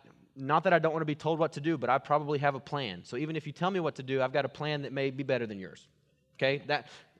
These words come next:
it's a weakness. I'm having compassion on you. I'm working on it. We're not perfect. My foundation has some cracks, but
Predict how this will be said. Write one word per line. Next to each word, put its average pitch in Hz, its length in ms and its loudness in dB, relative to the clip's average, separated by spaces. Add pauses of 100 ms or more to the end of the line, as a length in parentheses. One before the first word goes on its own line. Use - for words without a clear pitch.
(220)
it's - 100 -4
a 202 40 2
weakness. 175 520 0
I'm 139 80 -8
having 151 220 2
compassion 165 500 0
on 143 160 -4
you. 147 180 -6 (300)
I'm 147 220 4
working 156 340 0
on 135 180 -2
it. 156 120 -6 (260)
We're 143 80 -6
not 165 180 0
perfect. 165 540 -2 (540)
My 131 80 -8
foundation 156 480 0
has 151 120 -2
some 165 120 -10
cracks, - 560 -2 (340)
but 143 340 4